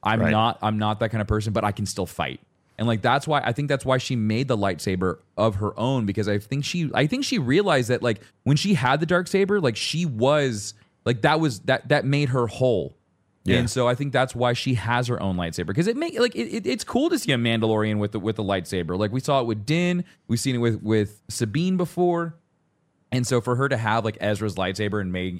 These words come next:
Speaker 1: making it her own, I think that's really cool. But I also really like that she's not a Jedi. Like, she's not a Force user.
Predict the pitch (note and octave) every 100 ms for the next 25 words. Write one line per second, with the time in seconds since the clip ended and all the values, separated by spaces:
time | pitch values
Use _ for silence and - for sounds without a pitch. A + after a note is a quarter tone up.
0 | - G2+ G2+ A2+ F#2+ F#2 G2 G2 C3+ B3
1 | A3 A2+ G2+ F2+ B2 A#2 D#2+ - _ C#3
2 | D3+ F3+ C#3+ F3 F#3 D3 B2+ C#3+ C3+ B2
3 | B2+ A2 G#2+ A#2+ F#2+ G#2 G#2 G2+ F2 E2+
4 | C#2+ B1+ G#2 G#2 B2+ G2+ G#2 A2 G#2 G2+
5 | F2 D#2+ B1+ - -